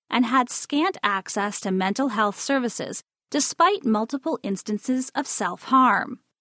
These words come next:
A two thousand thirteen inquiry ruled her death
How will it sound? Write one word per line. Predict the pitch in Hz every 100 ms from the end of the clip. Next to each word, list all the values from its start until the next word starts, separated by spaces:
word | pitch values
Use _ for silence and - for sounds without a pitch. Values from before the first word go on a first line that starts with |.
| _ _ _ -
A | 202
two | - 302
thousand | 254 208 196 190
thirteen | 202 190 - 202 -
inquiry | 294 311 - 196 190 185 -
ruled | 190 247 269 269
her | - 285
death | 208 185 -